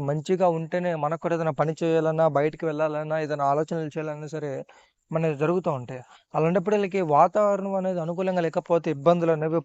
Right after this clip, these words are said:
పడుతుంటారు. మిత్రులారా, ఇది విషయం అయితే ఈ యొక్క కన్యా రాశి వారికైతే కొంతవరకు లాభాలు అయితే ఉన్నాయి, అలాగే కొంతవరకు నష్టాలు అయితే ఉన్నాయి. వీళ్ళు వాటిని అధిగమిస్తే మాత్రం ఖచ్చితంగా లాభాలు అనేవి పొందుతారు. అలాగే ఒక మన ఛానల్లో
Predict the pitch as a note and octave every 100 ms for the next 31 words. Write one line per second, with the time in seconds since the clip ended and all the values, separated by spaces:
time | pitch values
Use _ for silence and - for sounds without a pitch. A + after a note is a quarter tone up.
0 | D3 C3 D3+ B2 A#2+ A2+ E3 D3+ - G#3+
1 | G#3 G#3 G#3 E3 G3+ F3 D#3+ F#3+ F#3+ F3+
2 | F#3 D3+ D3+ - _ - E3 E3+ D#3 E3
3 | G#3 G3+ G3 F3+ G3 F3+ F3+ F3 F3 G#3+
4 | G#3+ - - D3+ D#3+ E3+ F3 E3+ C#3+ C3
5 | C3 C#3+ E3+ G3 F#3 F#3 E3+ F3 F#3 -
6 | D#3+ D#3 E3 D#3+ D3 D#3 D#3 C#3 C3 -
7 | F#3+ F3 E3+ F3 C#3+ C3 B2 _ _ _
8 | _ - F3 G3+ G#3 F#3+ F3 F#3 F3+ C#3+
9 | F#3 G#3 G3+ - F#3+ F3 F3 F#3 E3+ D3
10 | - F3 F3+ D3 D#3 E3+ E3 E3+ E3 D#3+
11 | D#3 D3+ D#3 D3 C3 B2+ - - _ C#3
12 | F3 G#3 A3 G#3 G3 D#3+ D#3 F3 F#3+ F#3
13 | G3+ G3